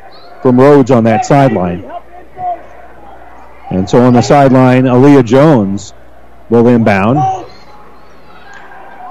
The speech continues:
Six oh six to go, fourth quarter. In for Traynor. And Isaiah Traynor lobs it out for Wendland. Back out on the right side for Woods.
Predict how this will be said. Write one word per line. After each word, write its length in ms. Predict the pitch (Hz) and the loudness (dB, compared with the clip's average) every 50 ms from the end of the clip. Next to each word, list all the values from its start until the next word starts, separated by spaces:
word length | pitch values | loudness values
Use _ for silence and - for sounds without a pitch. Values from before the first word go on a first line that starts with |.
| - - - | -18 -18 -18
Six 320 | - - - 160 - - | -6 -4 -4 -4 -2 0
oh 140 | 160 151 139 | 0 0 2
six 300 | 131 - - 151 143 - | 0 0 -2 -2 -2 -2
to 100 | - 147 | -4 -2
go, 300 | 123 131 139 139 160 165 | 0 2 2 2 2 0
fourth 300 | - - 147 156 147 - | 0 0 2 2 2 2
quarter. 360 | - 156 139 120 101 117 123 113 - - - - - - - - - - - - | 2 0 2 2 0 -2 -4 -6 -12 -20 -20 -20 -20 -20 -20 -20 -20 -18 -6 -4
In 280 | 107 120 139 147 143 | 0 0 0 0 0
for 220 | 135 - 147 151 147 | 0 2 2 2 0
Traynor. 600 | - - 170 170 170 160 131 - - - - - - - - - - - - - - - - - - - - - | 0 0 0 0 0 0 -2 -4 -6 -12 -18 -20 -20 -20 -20 -20 -20 -20 -20 -20 -20 -20 -20 -16 -16 -16 -14 -12
And 580 | - 92 92 98 104 110 110 110 113 123 110 117 - - - - - - - - | -10 -6 -4 -2 0 0 0 0 0 -2 -4 -6 -14 -20 -20 -20 -20 -20 -8 -4
Isaiah 540 | 104 107 104 92 87 92 143 165 170 160 143 | -2 -2 -2 -2 -2 0 2 2 2 2 0
Traynor 440 | - 143 160 175 170 135 117 110 | 0 0 0 0 0 -2 -2 -4
lobs 460 | 107 98 107 113 131 156 165 147 120 104 | -4 -2 0 0 2 2 0 0 -2 -2
it 120 | 131 117 | -2 0
out 220 | 127 135 147 143 | 0 -2 -2 -4
for 140 | - 139 120 | -4 -4 -4
Wendland. 600 | 110 113 123 147 180 180 147 113 87 85 107 107 - - - - - - - - | -2 0 0 0 0 -2 -2 -6 -8 -10 -12 -14 -14 -18 -20 -20 -20 -20 -10 -4
Back 280 | - 120 131 131 - | -2 -2 -2 0 0
out 180 | 147 139 139 135 | 0 0 2 2
on 140 | 135 139 131 | 0 0 2
the 80 | 127 | 2
right 260 | 117 127 139 147 131 - | 2 2 0 -2 -4 -4
side 320 | - 151 135 139 143 127 | -4 -2 -2 -2 -4 -4
for 320 | - 143 131 120 120 120 | -2 0 0 2 2 2
Woods. 580 | 120 123 156 190 185 135 117 117 117 - - - | 2 2 4 4 4 2 2 0 -4 -8 -16 -20